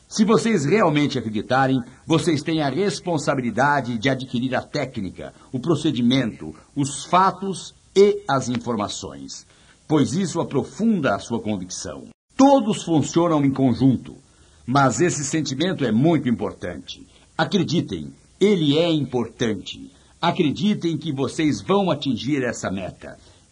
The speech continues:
Esse é o ponto de partida. O segundo passo é: vocês precisam assumir o compromisso. Quando assumem um compromisso e encontram uma dificuldade,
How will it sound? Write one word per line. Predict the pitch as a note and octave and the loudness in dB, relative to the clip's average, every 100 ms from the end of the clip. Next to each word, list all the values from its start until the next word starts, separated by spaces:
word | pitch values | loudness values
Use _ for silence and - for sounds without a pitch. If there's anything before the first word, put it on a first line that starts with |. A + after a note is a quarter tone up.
| _ | _
Esse | G#3+ B3 A#3 - G#3+ G3 - | 0 4 2 2 -4 -4 -2
é | E3+ | 0
o | D#3 | 0
ponto | - - F3 F3+ C#3+ D3 | -4 -4 0 2 0 -2
de | C3 | 0
partida. | B2 G2 - F#2 C2+ C2 A1 _ _ _ _ _ _ - | -2 -2 -6 -10 -10 -14 -16 _ _ _ _ _ _ 2
O | |
segundo | A3+ A3+ G#3+ C4 A#3+ | 4 4 2 2 2
passo | A3+ A3+ A3 - A3+ - | 4 2 2 -2 -4 -4
é: | G2 - - _ _ _ - _ | -4 -6 -18 _ _ _ -20 _
vocês | F#3 A#3+ C4 A#3+ | 0 0 2 -2
precisam | - C#3+ - F#3+ E3 D#3 | 0 -4 0 0 0 0
assumir | C3+ - E3 D#3+ G3 D#3+ | -2 -2 0 2 2 2
o | C3+ | 0
compromisso. | A#2 A2+ G2+ F2+ - - - - _ _ _ _ _ - | -2 -4 -4 -6 -8 -12 -14 -20 _ _ _ _ _ 2
Quando | B3 G3 | 2 4
assumem | B2 - D#3 B2 G#2+ | 0 0 0 2 0
um | F#2+ | -2
compromisso | F2+ G#2+ G2 F#2 C#3 C3+ G2+ A#2 | -4 -4 -2 2 2 2 -2 0
e | C#3+ | 4
encontram | C3+ A2+ D#3 E3 C3 A2 | 2 2 2 2 0 -2
uma | G#2 G#2 | -2 -4
dificuldade, | G2 F#2+ A2 G2 A#2 C#3 G2+ | -4 -8 -10 -2 0 0 0